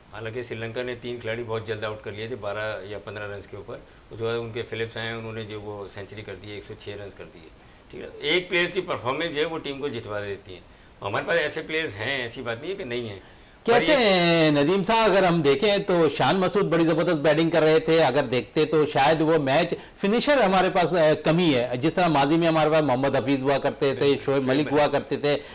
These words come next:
Speaker 2: लेकिन शायद मैच फिनिशर नहीं है, क्योंकि अगर हम देखें तो, अ, शान मसूद च-, अड़तालीस रन, अड़तीस रन उन्होंने स्कोर किए, मैच फिनिश जहाँ करना चाहिए था वो मुकम्मल तौर पर बीट हुआ, स्टम्प आउट हो गए।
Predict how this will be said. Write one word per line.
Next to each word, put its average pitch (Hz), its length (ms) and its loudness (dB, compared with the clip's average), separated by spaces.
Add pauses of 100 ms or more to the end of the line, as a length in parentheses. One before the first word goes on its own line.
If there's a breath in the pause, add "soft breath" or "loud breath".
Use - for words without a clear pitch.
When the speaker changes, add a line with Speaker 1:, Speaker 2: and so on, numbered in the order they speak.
(100)
Speaker 2:
लेकिन 175 320 0
शायद 190 320 2
मैच 165 280 2
फिनिशर 156 440 0
नहीं 165 220 2
है, 170 80 0
क्योंकि 170 260 -2
अगर 170 220 2
हम 170 140 2
देखें 160 260 2
तो, 190 220 0 (200 loud breath)
अ, 165 160 4
शान 175 260 2
मसूद 220 260 0
च-, 226 100 -4
अड़तालीस 180 640 4
रन, 208 180 0
अड़तीस 190 520 2
रन 208 140 4
उन्होंने 185 340 2
स्कोर 180 300 0
किए, 185 180 0
मैच 160 300 2
फिनिश 220 300 0
जहाँ 185 240 2
करना 170 220 2
चाहिए 170 280 2
था 170 460 -2
वो 185 60 4
मुकम्मल 175 400 2
तौर 175 180 2
पर 160 140 2
बीट 143 220 0
हुआ, 151 220 4
स्टम्प 120 260 -2
आउट 101 120 -2
हो 90 80 -6
गए। 98 140 -8